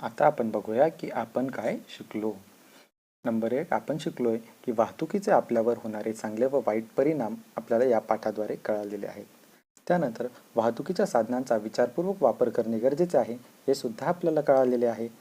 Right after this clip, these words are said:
त्यानंतर वाहतुकीच्या साधनांच्या प्रदूषणामुळे निसर्गाचे धोक्यात येणारे अस्तित्व सुद्धा आपल्याला लक्षात आलेले आहे. पुढे दिलेला स्वाध्याय तुम्हाला तुमच्या गृहपाठाच्या वहीमध्ये सोडवायचा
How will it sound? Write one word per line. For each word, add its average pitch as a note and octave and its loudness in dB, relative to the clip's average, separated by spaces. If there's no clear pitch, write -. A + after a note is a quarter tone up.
त्यानंतर A2 -4
वाहतुकीच्या E3+ 0
साधनांच्या A#2+ 0
प्रदूषणामुळे B2+ -2
निसर्गाचे A#2 0
धोक्यात C3+ 4
येणारे A#2+ 2
अस्तित्व A#2 0
सुद्धा B2+ 0
आपल्याला A2+ -2
लक्षात A2 -2
आलेले G2+ -2
आहे. D3+ -2
पुढे C#3 4
दिलेला D#3+ 2
स्वाध्याय C3 2
तुम्हाला B2 -4
तुमच्या A#2+ -6
गृहपाठाच्या B2 -4
वहीमध्ये A2+ -4
सोडवायचा G#2 -4